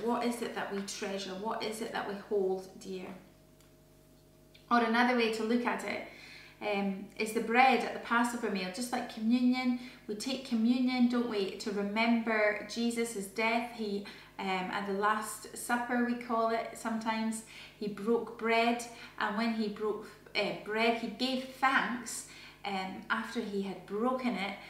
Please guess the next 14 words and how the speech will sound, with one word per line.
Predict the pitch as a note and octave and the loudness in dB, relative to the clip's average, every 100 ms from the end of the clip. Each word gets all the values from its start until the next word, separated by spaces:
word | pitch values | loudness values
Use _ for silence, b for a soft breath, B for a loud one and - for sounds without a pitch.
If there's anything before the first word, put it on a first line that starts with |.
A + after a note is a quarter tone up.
| B B | B B
and | G#3+ G#3 G3+ | -2 0 -2
he | G#3+ G3 G3 G3 | -2 -2 -4 0
gave | A3+ A3+ A3+ | 2 4 2
it | - | -2
away, | G3+ G3 F3+ E3+ - - | -2 0 -2 -4 -10 -10
didn't | A3 G3+ F#3+ | -8 -6 -8
he? | F#3+ F#3+ - - - - - - - - - - - - - - | -10 -12 -14 -20 -20 -20 -20 -20 -20 -20 -20 -20 -20 -20 -16 -12
Symbolising | - C4 B3 B3 A3+ A3+ A3+ | -2 2 4 6 4 4 0
his | A3 G3 | -2 -4
body | - A#3 A#3+ A#3+ A#3+ G3+ | -4 0 2 2 0 -2
on | G3 | -6
the | F3+ - | -8 -10
cross, | - G#3+ G3 - - | -4 -2 0 -4 -6
broken | G3+ A3+ A3+ A#3 A3 | 0 0 0 -2 -4